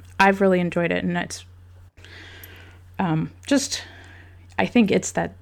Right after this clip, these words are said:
um, the creative challenge thing. Like, once you get yourself into a habit of doing something, whether it's writing, drawing, sketching, um, journaling, whatever, if you can sort of get past that first two weeks,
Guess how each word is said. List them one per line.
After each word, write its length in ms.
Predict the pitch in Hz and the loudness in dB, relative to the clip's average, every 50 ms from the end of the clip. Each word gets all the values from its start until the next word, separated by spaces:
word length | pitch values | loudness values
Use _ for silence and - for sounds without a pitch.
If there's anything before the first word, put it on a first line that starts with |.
| - - - - - - | -20 -20 -20 -16 -10 -6
um, 420 | 190 175 170 165 165 165 160 156 - - - - - - - - - - | -4 -4 -4 -4 -4 -4 -6 -8 -10 -14 -20 -20 -20 -20 -20 -14 -8 -6
the 80 | 240 | -6
creative 340 | 220 - - 202 190 175 170 | -4 0 0 2 2 2 0
challenge 380 | - - 170 165 170 175 175 - | -2 -4 -4 -2 -2 -2 -4 -4
thing. 200 | - 165 - 170 | -6 -6 -6 -6
Like, 180 | 165 170 - | -6 -6 -6
once 220 | - 175 185 185 - | -4 -4 -4 -2 -4
you 60 | 190 | -4
get 180 | - 180 165 160 | -6 -6 -6 -6
yourself 360 | 190 175 - - 175 180 - | -6 -6 -6 -6 -8 -6 -6
into 220 | 175 170 - 175 170 | -6 -4 -4 -4 -4
a 40 | |
habit 540 | 160 - - - 170 170 175 175 180 180 - - - - - - - - - - | -4 -2 -2 0 0 2 2 2 0 0 -2 -6 -16 -18 -18 -18 -18 -10 -6 -4
of 100 | 185 170 | -2 0
doing 260 | - 175 170 180 175 | 0 0 2 0 -2
something, 340 | - - 180 170 185 180 180 | -2 -4 -4 -2 0 0 0
whether 200 | 175 165 175 175 | 0 0 -2 -2
it's 220 | 170 - - 180 | -4 -6 -4 -2
writing, 600 | 185 170 175 175 170 170 170 170 175 170 175 165 - | 0 0 0 0 0 -2 -2 -2 -4 -4 -6 -8 -8
drawing, 720 | - - 170 170 165 165 170 175 180 175 175 170 170 175 - - - - - - - - - - | -8 -6 -4 -4 -2 -2 -2 -4 -4 -4 -4 -4 -4 -6 -8 -12 -16 -20 -18 -18 -20 -20 -18 -14
sketching, 800 | - - - - 82 80 - - - 82 82 82 85 170 160 156 - - - - - - | -12 -8 -6 -6 -6 -6 -6 -6 -6 -4 -4 -4 -4 -6 -8 -10 -14 -20 -20 -20 -16 -12
um, 400 | 180 170 165 165 165 160 160 156 - - - - | -10 -8 -6 -6 -6 -6 -8 -8 -12 -14 -12 -6
journaling, 500 | - 185 175 175 175 170 170 170 175 170 | -2 0 0 0 0 0 0 -2 -2 -2
whatever, 420 | 175 170 175 170 175 175 175 185 - | -2 -2 -2 -2 -2 -4 -6 -6 -6
if 240 | 196 190 196 - 190 | -8 -8 -6 -4 -4
you 80 | 185 | -4
can 280 | - - 196 180 180 - - - - - - - - - - - 185 | -2 -2 -2 -2 -2 -2 -6 -12 -20 -20 -20 -20 -20 -14 -12 -8 -6
sort 200 | - - 202 175 | -4 0 0 0
of 80 | - | 0
get 180 | - 165 160 - | 0 -2 -2 -2
past 300 | - - 170 180 - - | 0 0 0 0 0 0
that 140 | 98 - - | -2 -2 -2
first 260 | - - 190 - - | -2 -4 -2 -2 -4
two 140 | - - 233 | -2 0 2
weeks, 500 | 190 185 202 240 269 - - - - - | 4 6 4 4 2 0 -4 -10 -10 -12